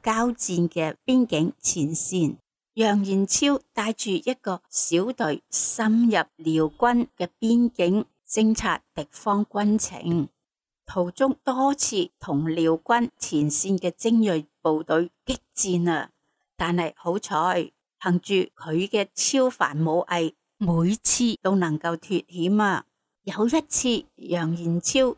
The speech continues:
同張士門遇到十幾倍數量嘅敵軍，雙方激戰咗三日之後，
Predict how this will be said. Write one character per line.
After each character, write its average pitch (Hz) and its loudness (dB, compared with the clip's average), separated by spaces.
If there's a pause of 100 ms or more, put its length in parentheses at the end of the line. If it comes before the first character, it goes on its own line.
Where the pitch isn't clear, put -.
同 156 -2
張 254 2
士 190 2
門 170 2
遇 220 2
到 226 2 (120)
十 - -4 (140)
幾 240 4
倍 214 0
數 208 0
量 175 2
嘅 202 0
敵 170 -2 (100)
軍， 226 2 (460)
雙 254 2
方 247 0 (100)
激 269 0
戰 185 -2
咗 175 -4
三 254 2
日 190 2 (120)
之 214 -4
後， 139 -4